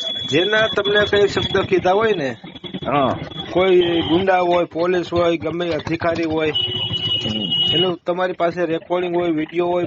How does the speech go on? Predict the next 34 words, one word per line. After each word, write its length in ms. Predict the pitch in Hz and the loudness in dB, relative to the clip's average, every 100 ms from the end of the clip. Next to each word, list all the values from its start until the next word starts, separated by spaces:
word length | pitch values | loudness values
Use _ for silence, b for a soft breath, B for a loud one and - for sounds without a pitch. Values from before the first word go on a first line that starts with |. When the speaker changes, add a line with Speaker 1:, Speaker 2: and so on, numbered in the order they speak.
| - | -2
Speaker 1:
ફોટો 220 | 165 165 | -4 -2
હોય, 100 | 170 | -2
બધું 320 | 160 160 160 | -2 -2 0
આપો. 300 | 143 127 - - 190 - - - - - | 0 -2 -10 -14 -14 -12 -4 -4 -2 -4
Speaker 2:
રેકોર્ડિંગ 540 | 104 143 143 175 185 151 | 2 2 4 2 2 2
છે, 140 | 185 | 2
પણ 180 | 165 151 | 2 0
મને 220 | 147 156 | 0 0
નાખતા 360 | 143 147 - 165 | 2 0 -2 -6
નથી 220 | 147 135 | -4 -4
ફાવતું. 500 | 123 123 123 185 190 - _ _ - - | -2 -2 0 2 2 0 _ _ -20 -6
Speaker 1:
કોઈ 180 | 160 | -4
પણ 140 | 165 175 | -4 -4
છોકરાનું 440 | 175 170 165 170 | -4 -2 -2 -2
કોને? 280 | 160 185 185 - - 123 - 135 139 - - _ - - _ _ - 110 | -2 -2 -2 -4 -10 -10 -8 -6 -8 -10 -18 _ -20 -20 _ _ -8 -2
Speaker 2:
રેકોર્ડિંગ 420 | 135 - 185 180 | -2 2 2 4
છે 120 | 190 | 4
મારી 220 | 175 151 | 4 4
પાસે, 200 | 131 117 | 4 0
પ્રૂફ 180 | 143 165 - | 2 0 0
પુરાવો 300 | 165 170 165 | 2 4 6
છે 60 | 165 | 4
આપણી 240 | 151 139 | 4 2
પાસે 160 | 123 113 | 2 2
બધો. 440 | 104 113 98 - | 0 2 0 0
Speaker 1:
એ 60 | 160 | -2
હાચવવાનું, 760 | 151 170 214 208 208 202 170 | -2 0 0 0 0 0 -2
અને 380 | 147 170 160 151 | -2 0 0 0
તે 420 | - 147 143 135 | -2 -2 0 0
મોબાઈલમાંથી 800 | 131 151 170 196 196 208 - 208 202 | 0 0 2 2 2 0 2 0 2
તો 100 | 196 | 0
ઠીક 260 | 190 233 | 0 -4
છે, 140 | - 196 | 0 0
અલગ 300 | 160 185 | 2 2